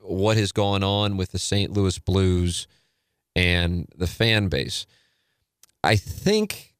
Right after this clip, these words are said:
that you would point to the obvious ones of two thousand four with the Red Sox, two thousand sixteen with the Cug-, Cubs. The whole world, really, but certainly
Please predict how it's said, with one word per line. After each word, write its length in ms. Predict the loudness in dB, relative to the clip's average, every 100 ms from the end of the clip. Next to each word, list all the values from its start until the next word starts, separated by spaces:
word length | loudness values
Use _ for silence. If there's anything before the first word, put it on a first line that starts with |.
| _ _ _ 0
that 300 | 4 4 4 -2 _
you 380 | -6 0 4 4
would 260 | 4 2 2
point 400 | 2 2 0 -2
to 560 | 0 2 4 2 0 -4 -10 -10 -14 _ 0
the 180 | 2 4
obvious 640 | 4 4 2 2 2 0
ones 640 | -2 0 2 0 -2 -4 -10 _ _ _ _ _ _ _ _ _ _ _ _ _ 4
of 380 | 4 4 2
two 160 | 0 2
thousand 340 | 4 2 2
four 260 | 0 2 2
with 140 | 2
the 80 | 2
Red 240 | 4 4 2
Sox, 380 | 2 2 0
two 160 | -2 0
thousand 340 | 2 2 0
sixteen 520 | -2 -2 -2 0 2 2
with 120 | 0
the 80 | 0
Cug-, 400 | 2 2 0 -8 -14 0
Cubs. 340 | 2 2 2
The 80 | 0
whole 400 | 2 2 0 -4 _ _ -10
world, 640 | -2 2 4 4 2 2
really, 280 | 2 2 0
but 140 | -2
certainly 600 | 0 0 2 2 2